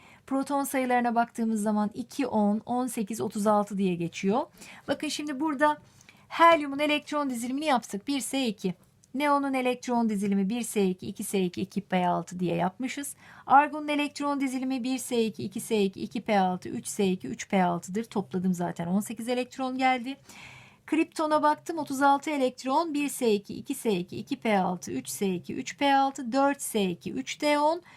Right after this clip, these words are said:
dört P altı yaptım. Topladım, otuz altı elektron var. Şimdi biz eğer herhangi bir atomun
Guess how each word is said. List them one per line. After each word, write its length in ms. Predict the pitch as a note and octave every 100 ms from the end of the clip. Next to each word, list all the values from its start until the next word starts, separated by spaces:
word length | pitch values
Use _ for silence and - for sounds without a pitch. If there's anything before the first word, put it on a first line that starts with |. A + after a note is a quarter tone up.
| - - G#3
dört 360 | D#4 D#4+ D#4+
P 140 | C4+ A#3
altı 320 | G#3 F#3+ G3
yaptım. 600 | G3 B3+ D4+ - F4 G4 - - -
Topladım, 460 | D4+ D4+ A3+ C4
otuz 220 | B3 A3
altı 280 | A3+ A3 A3+
elektron 520 | G3+ F#3 - F3 E3+
var. 220 | F3+ C4 - - - - -
Şimdi 540 | - - A4+ F#4 A#3+
biz 280 | G#3 G3+ - -
eğer 380 | D4+ A#3+ G3
herhangi 680 | G3+ G#3+ B3+ C4 F4 G4 D#4+
bir 180 | C4+ A#3+
atomun 440 | A3+ - G#3 E3+